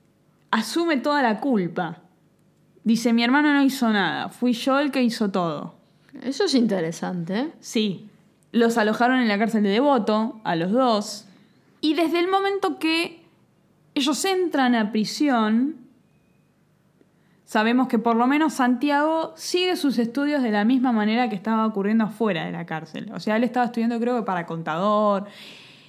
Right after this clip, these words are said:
Speaker 1: Y adentro de la cárcel continuó estudiando e incluso hizo otras carreras. O sea, siguió estudiando. Bueno, vos me preguntarás qué pasó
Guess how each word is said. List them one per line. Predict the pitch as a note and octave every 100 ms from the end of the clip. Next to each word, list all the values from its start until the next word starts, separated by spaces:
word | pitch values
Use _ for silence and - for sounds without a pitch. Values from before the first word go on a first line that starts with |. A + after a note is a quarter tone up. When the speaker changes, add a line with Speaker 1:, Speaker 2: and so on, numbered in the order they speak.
| _
Speaker 1:
Y | A#3
adentro | A#3+ D4 D4+ D4+
de |
la | C#4+ C#4
cárcel | D#4+ D#4 E4 E4+ E4 -
continuó | A3+ G#3+ A3 A#3 D4
estudiando | C4+ C#4 D4+ C#4+ C4 C4+ C#4 C#4+ C#4 _ _ _ _ _ _ _ _
e | - C#4
incluso | C4+ F4 F4+ E4 - - _ -
hizo | A#3+ C4+
otras | C#4 C#4 A#3
carreras. | A3+ A3 G#3 E3 - - _ _ _ _ _ -
O |
sea, | G#3 F#3
siguió | F#3+ B3 C#4
estudiando. | B3+ G#3 F3 E3 G#3
Bueno, | F#3 - - - - - -
vos | -
me | C#4+
preguntarás | B3+ A#3 A#3+ B3+ - -
qué | C#4
pasó | D4+ - C4 C4+ - -